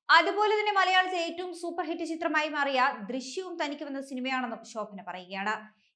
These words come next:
ഈ സിനിമയുടെ സ്ക്രിപ്റ്റ് വരെ തനിക്ക് അയച്ചു തന്നിരുന്നു. എന്നാൽ പക്ഷേ താൻ ആ സിനിമ ചെയ്തില്ല. കാരണം എന്തെന്നാൽ ആ സമയത്ത് താൻ വിനീത് ശ്രീനിവാസന്റെ സിനിമ ചെയ്യുന്നുണ്ടായിരുന്നുവെന്നും ശോഭന വ്യക്തമാക്കുന്നു. മോഹൻലാൽ ജോർജ് കുട്ടി എന്ന നായക കഥാപാത്രത്തെ അവതരിപ്പിച്ച ഈ ചിത്രത്തിൽ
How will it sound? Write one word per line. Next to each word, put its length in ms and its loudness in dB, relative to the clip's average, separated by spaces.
ഈ 20 6
സിനിമയുടെ 420 -2
സ്ക്രിപ്റ്റ് 480 -8
വരെ 200 -2
തനിക്ക് 240 -6
അയച്ചു 320 -6
തന്നിരുന്നു. 380 -8
എന്നാൽ 280 -2
പക്ഷേ 220 -8
താൻ 220 -2
ആ 20 -10
സിനിമ 180 -8
ചെയ്തില്ല. 300 -4
കാരണം 320 8
എന്തെന്നാൽ 300 0
ആ 20 4
സമയത്ത് 320 -6
താൻ 180 -4
വിനീത് 320 -8
ശ്രീനിവാസന്റെ 540 -8
സിനിമ 160 -10
ചെയ്യുന്നുണ്ടായിരുന്നുവെന്നും 840 -6
ശോഭന 280 -10
വ്യക്തമാക്കുന്നു. 580 -8
മോഹൻലാൽ 460 6
ജോർജ് 320 0
കുട്ടി 220 -6
എന്ന 180 -4
നായക 320 0
കഥാപാത്രത്തെ 600 -4
അവതരിപ്പിച്ച 440 -8
ഈ 20 -8
ചിത്രത്തിൽ 380 -8